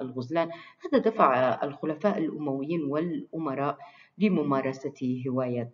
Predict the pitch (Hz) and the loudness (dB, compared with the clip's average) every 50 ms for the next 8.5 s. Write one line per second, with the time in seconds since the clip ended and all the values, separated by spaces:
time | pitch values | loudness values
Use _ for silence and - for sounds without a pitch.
0 | - - - - 123 - - 185 196 220 214 - - - - _ _ _ _ _ | -10 -8 -8 -8 -10 -4 0 2 2 4 2 0 -6 -12 -20 _ _ _ _ _
1 | _ _ _ _ _ _ - 143 139 135 127 - - 233 220 196 - - - - | _ _ _ _ _ _ -2 -2 -2 -4 -4 0 2 2 4 2 2 0 -4 -4
2 | 151 143 131 131 127 123 131 127 123 123 123 123 117 123 - _ - - - - | -6 -4 -4 -4 -2 -2 0 0 -2 -2 -2 -4 -6 -6 -10 _ -20 -20 -16 -12
3 | - 101 120 127 117 117 117 - - - 151 156 139 147 151 143 127 - - 135 | -8 -4 0 0 0 0 0 -2 -2 -2 -2 -2 -2 -2 -2 -2 -2 -4 -2 0
4 | 131 127 127 - - 143 131 104 98 117 - - 123 123 127 117 - 120 117 110 | 0 0 0 -2 -2 -2 -2 0 -2 -4 -4 -6 -4 -4 -2 -2 -2 -2 -2 -2
5 | 110 107 117 - - 120 120 123 120 113 117 - - - - _ _ - 131 127 | -2 -2 -4 -4 -4 -4 -4 -4 -4 -4 -6 -8 -14 -20 -20 _ _ 0 2 4
6 | 120 117 113 110 113 117 120 120 117 113 113 113 117 117 113 113 - - _ _ | 4 4 2 2 -2 -2 -2 0 0 0 0 -2 -2 -2 -2 -2 -4 -10 _ _
7 | _ _ _ _ _ _ - 117 113 117 101 95 - - 98 101 101 110 113 110 | _ _ _ _ _ _ -10 -8 -4 -2 -2 -2 -2 -4 -4 -4 -4 -2 -4 -4
8 | 113 113 - 117 117 113 107 107 - - | -4 -6 -6 -6 -4 -4 -2 -4 -4 -8